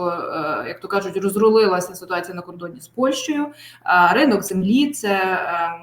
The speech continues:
е, заслуга, е, Сольського, який ще був тоді головою комітету. Пам'ятаєте, оцими днями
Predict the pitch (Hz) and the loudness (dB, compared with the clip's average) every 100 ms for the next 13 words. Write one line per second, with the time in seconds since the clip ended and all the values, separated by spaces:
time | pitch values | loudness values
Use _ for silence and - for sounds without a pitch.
0 | 170 170 165 165 160 175 180 196 202 196 | -14 -12 -10 -10 -10 -12 -4 0 2 4
1 | 175 143 160 165 - - - 185 180 180 | 2 2 -2 -4 -2 -4 -4 -6 -6 -6
2 | _ - 202 - 196 196 202 - 160 156 | _ -2 -2 -2 -2 0 -2 -2 -10 -8
3 | 156 165 320 320 277 254 247 196 165 170 | -6 -2 -2 -2 -2 -2 -2 -6 -10 -6
4 | 294 320 180 - 180 175 202 160 | -2 -2 -4 -10 -8 0 2 2